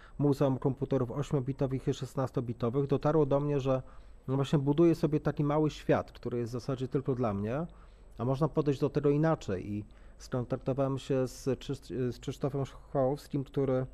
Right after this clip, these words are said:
prowadzi Muzeum Historii Komputerowej i Informatyki. To jest takie, taki kierunek, który moim zdaniem jest, jest do objęcia przez niemal każdego, ale jeżeli spojrzeć na to, jak stymulowany jest popyt, no, wydaje mi się, że jest to szalenie trudne, a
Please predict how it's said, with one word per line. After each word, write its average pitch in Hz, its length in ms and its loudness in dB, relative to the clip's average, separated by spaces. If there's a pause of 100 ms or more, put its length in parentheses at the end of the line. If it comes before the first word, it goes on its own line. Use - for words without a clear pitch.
(520)
prowadzi 135 400 2
Muzeum 135 360 0
Historii 131 360 -2
Komputerowej 131 560 -2
i 127 40 -2
Informatyki. 131 680 -4
To 139 140 -2
jest 156 180 -2
takie, 135 380 -2 (380)
taki 127 220 -6
kierunek, 165 460 4
który - 380 0
moim 160 280 4
zdaniem 151 340 0
jest, 143 400 -4
jest 143 320 -4 (180)
do 127 180 0
objęcia 160 460 4
przez 135 240 -4
niemal 147 280 -2
każdego, 131 640 0 (720)
ale 139 200 2
jeżeli 139 320 0
spojrzeć 151 460 0
na 139 140 0
to, 143 120 0
jak 135 200 0
stymulowany 147 760 4
jest 107 280 -4
popyt, 175 580 -2 (520)
no, 151 140 2
wydaje 165 320 2
mi 180 100 2
się, 175 120 0
że 156 120 2
jest 156 180 0
to 147 180 2 (180)
szalenie 160 380 2
trudne, 156 460 4
a 104 220 -4